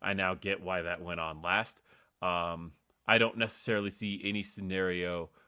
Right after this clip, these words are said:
where Thunder Rosa versus Miyu Yamashita should have, uh, taken either of those spots. That's not to say that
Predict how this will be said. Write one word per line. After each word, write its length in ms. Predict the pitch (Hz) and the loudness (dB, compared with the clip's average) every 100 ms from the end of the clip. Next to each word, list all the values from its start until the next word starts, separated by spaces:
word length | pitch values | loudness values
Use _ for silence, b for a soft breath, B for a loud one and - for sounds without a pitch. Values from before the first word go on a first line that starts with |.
| _ | _
where 760 | 92 92 90 90 90 90 85 - _ _ | -4 -2 0 0 -2 -2 -4 -10 _ _
Thunder 240 | - 107 101 | 2 2 4
Rosa 280 | 98 90 92 | 0 0 -4
versus 300 | 90 85 87 | -6 -6 -6
Miyu 300 | 92 87 85 | -4 -4 -4
Yamashita 440 | 87 85 - 85 | -2 -4 -4 -8
should 180 | - 85 | -8 -10
have, 160 | 82 - _ _ - | -10 -16 _ _ -6
uh, 360 | 80 82 82 - | -4 -2 -4 -10
taken 480 | - 101 90 90 87 - | -6 -6 -4 -6 -8 -6
either 300 | 95 87 85 | -6 -4 -6
of 120 | 78 | -6
those 180 | 82 - | -8 -8
spots. 380 | - - - - _ _ _ | -14 -14 -20 -20 _ _ _
That's 200 | 123 127 | 6 8
not 180 | 151 139 | 6 4
to 80 | 139 | 0
say 380 | - 127 117 110 | 2 4 4 2
that 480 | 101 101 98 95 | 2 2 2 -2